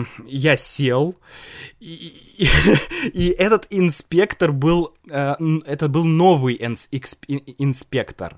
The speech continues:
да. Я никогда раньше, ам, не сдавал, да, это была моя четвертая попытка, четвертый раз я сдавал экзамен,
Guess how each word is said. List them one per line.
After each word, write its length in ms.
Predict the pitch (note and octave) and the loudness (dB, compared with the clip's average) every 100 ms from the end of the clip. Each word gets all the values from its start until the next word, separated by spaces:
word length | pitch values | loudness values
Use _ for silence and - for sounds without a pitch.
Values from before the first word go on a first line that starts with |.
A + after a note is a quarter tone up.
| - | -10
да. 180 | A2 A#2+ - - | -8 -8 -12 -4
Я 160 | C3+ | 0
никогда 840 | D3+ D#3 F#3+ - F3+ B2+ A2+ D3 A#2 | 2 2 0 0 0 0 0 2 2
раньше, 680 | A2+ A2 D3 - - G2 E2 - - - | 0 0 0 -4 -4 -4 -6 -14 -18 -14
ам, 680 | - A2+ A2+ A2+ A2 A2 A2 - - A#2 A#2+ | -4 0 2 2 0 -4 -8 -12 -18 -18 -8
не 400 | C#3 D#3 E3+ E3+ | -2 2 2 2
сдавал, 840 | C3 B2+ C3+ C3+ D3 D3 F#3+ A3 _ _ | 0 0 0 4 6 6 4 -2 _ _
да, 180 | A#2 B2 | -6 -4
это 220 | C#3+ C#3 | -4 -2
была 260 | C3+ C#3+ C#3+ | 0 0 2
моя 280 | C#3 C#3+ | 0 0
четвертая 880 | C3 - B2+ C3+ B2+ D3+ C3+ - G#2+ | -2 -4 -6 -6 0 2 2 -2 -8
попытка, 800 | - A2 - C#3+ E3+ - - E2+ - - - | -4 -6 -2 -4 -4 -6 -10 -10 -12 -20 -8
четвертый 880 | - D3 C3+ C3+ E3 C3 - C3+ B2 | -4 -2 -2 2 6 6 4 0 0
раз 420 | C#3+ C#3+ B2 - | 2 2 0 -6
я 260 | A#2+ C3 B2 | -4 -4 -4
сдавал 520 | A2 A#2 A2+ B2 A2 | -4 -4 -2 -2 -2
экзамен, 760 | A2+ G#2 G2 A#2 D3 F3+ A2+ | -8 -10 -6 -2 0 -2 -4